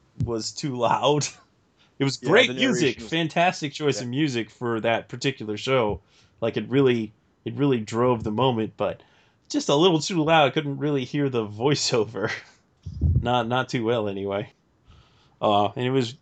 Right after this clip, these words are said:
Speaker 1: kinda corny when he <laughs> said, "Things aren't always so rosy." It's like, I mean, I realize he didn't have that much time to come up with something, but come on.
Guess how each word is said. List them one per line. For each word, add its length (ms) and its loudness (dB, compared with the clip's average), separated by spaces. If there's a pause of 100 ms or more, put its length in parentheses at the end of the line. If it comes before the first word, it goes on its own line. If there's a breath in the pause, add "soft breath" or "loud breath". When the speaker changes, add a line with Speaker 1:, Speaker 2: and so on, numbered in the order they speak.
(120)
Speaker 1:
kinda 240 0
corny 400 -4
when 120 2
he 60 -2
<laughs> 140 -4
said, 240 -2 (1400 loud breath)
"Things 280 2
aren't 200 0
always 500 -4
so 280 -2
rosy." 640 -4
It's 640 -16
like, 180 -8 (920 loud breath)
I 140 -2
mean, 240 4
I 140 4
realize 520 6
he 80 -6
didn't 120 -2
have 160 0
that 120 -2
much 240 -2
time 200 0
to 80 -6
come 240 2
up 200 2
with 120 -4
something, 480 -4
but 240 -2 (140)
come 200 -12
on. 400 -8